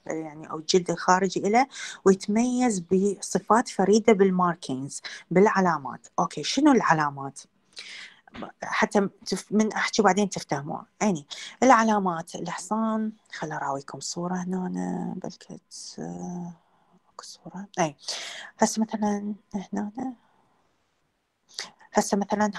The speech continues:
هذا. هذا أكو ش-، آه، بال-، دا تشوفون القصة مالت الحيوان؟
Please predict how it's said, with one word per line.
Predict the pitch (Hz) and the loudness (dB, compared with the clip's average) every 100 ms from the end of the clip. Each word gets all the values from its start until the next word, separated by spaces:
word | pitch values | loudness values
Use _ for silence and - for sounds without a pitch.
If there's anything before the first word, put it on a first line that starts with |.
| - | -4
هذا. | 160 143 139 _ - - - - - - - - - - _ - _ _ _ | -4 -6 -14 _ -20 -20 -18 -14 -14 -16 -20 -20 -20 -20 _ -20 _ _ _
هذا | 240 302 269 | 8 8 8
أكو | 226 208 226 | -4 -6 -6
ش-، | - - - | -8 -10 -6
آه، | 214 208 | -4 -2
بال-، | 196 185 269 294 - _ _ | -2 -2 -2 -4 -10 _ _
دا | 196 196 | -8 -8
تشوفون | - 202 - 247 | -8 -8 -4 0
القصة | 247 190 220 - | 0 -2 -6 -6
مالت | 208 208 208 - | -4 -4 -6 -6
الحيوان؟ | 214 - 202 202 254 | -8 -8 -8 -6 -8